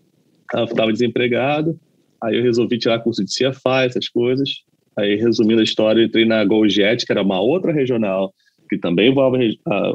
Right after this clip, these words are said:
a, o C R J, que também voava pra United, pra Delta. E lá eu consegui ser promovido e, e peguei o boom da aviação americana se erguendo, né? Então, lá eu, eu virei line holder, fui promovido, era avião chegando,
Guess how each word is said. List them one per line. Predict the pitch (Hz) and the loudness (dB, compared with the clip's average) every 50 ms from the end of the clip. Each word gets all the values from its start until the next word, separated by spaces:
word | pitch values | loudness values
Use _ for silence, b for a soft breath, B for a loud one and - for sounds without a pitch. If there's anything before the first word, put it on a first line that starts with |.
| - - | -4 -4
a, | 98 92 90 87 87 92 - | -4 -2 -2 -2 -2 -4 -2
o | - 98 104 101 - - | -2 -2 -2 -2 -2 -4
C | - 123 | -2 0
R | 113 110 107 | 2 2 2
J, | 95 107 98 101 101 98 - 104 101 _ _ _ _ _ _ _ _ _ _ | 2 0 0 0 -2 -2 -2 -4 -4 _ _ _ _ _ _ _ _ _ _
que | - - | -8 -4
também | 101 90 92 107 131 | -2 0 2 2 2
voava | 127 127 127 123 123 120 | 2 2 0 0 0 -2
pra | - 117 | -2 -2
United, | 113 113 104 98 98 101 104 104 104 104 98 | -2 0 0 -2 -2 -2 -2 -2 -2 -2 -4
pra | - 104 87 | -4 -6 -6
Delta. | 82 90 92 95 104 92 - 104 104 107 _ _ _ _ _ _ _ _ - | -4 -2 -2 -2 -2 -4 -4 -4 -4 -4 _ _ _ _ _ _ _ _ -4
E | 180 | -2
lá | 175 95 98 | 0 0 0
eu | 113 123 | 0 0
consegui | 117 113 - - - 98 104 104 107 101 - - _ _ _ _ - | 0 -2 -2 -2 -2 0 0 2 2 0 -2 -4 _ _ _ _ -6
ser | - - 101 | -2 -2 0
promovido | - - 110 107 107 101 87 95 95 98 107 117 113 98 101 | 0 2 0 2 2 0 0 0 0 2 4 4 4 4 2
e, | 90 87 - 101 | 0 0 0 -2
e | - | -2
peguei | - 113 98 95 117 | 0 0 2 4 4
o | 117 | 4
boom | 110 101 95 110 123 127 | 4 2 0 2 2 2
da | 123 113 | 2 2
aviação | 101 113 98 95 - - 110 107 | 0 0 0 -2 -2 -2 -2 0
americana | 107 104 98 98 95 - 113 110 113 110 104 95 101 - _ _ _ _ | 0 0 0 -2 -2 -2 -4 -2 -2 -2 -2 -4 -4 -8 _ _ _ _
se | - - - - 104 | -16 -12 -6 -2 -2
erguendo, | 104 104 101 95 87 101 101 95 85 82 - - | 0 0 0 -2 -2 0 0 0 -2 -2 -4 -6
né? | - - - _ _ _ _ _ | -6 -8 -10 _ _ _ _ _
Então, | - 98 95 95 92 - - - | -4 -2 0 0 -2 -4 -6 -4
lá | - 92 98 101 110 117 110 - | -2 -2 0 2 2 2 2 2
eu, | 98 - - _ _ - - | 0 -2 -4 _ _ -2 -2
eu | 101 | -2
virei | 95 101 110 101 107 110 | 2 2 4 4 4 4
line | 101 101 92 - - | 2 2 0 -2 -2
holder, | - 123 127 135 135 123 139 135 131 123 127 | 0 2 4 4 4 4 4 4 4 2 2
fui | - 131 | -2 -4
promovido, | - 110 196 185 185 85 - 117 123 120 120 | -2 -2 0 0 -2 0 0 2 2 4 4
era | 104 101 | 2 2
avião | - - 107 117 | 2 0 -2 -2
chegando, | 117 - - 101 90 87 104 113 123 131 127 123 127 127 | -2 -2 -2 -2 -2 0 0 0 2 2 2 0 -2 -4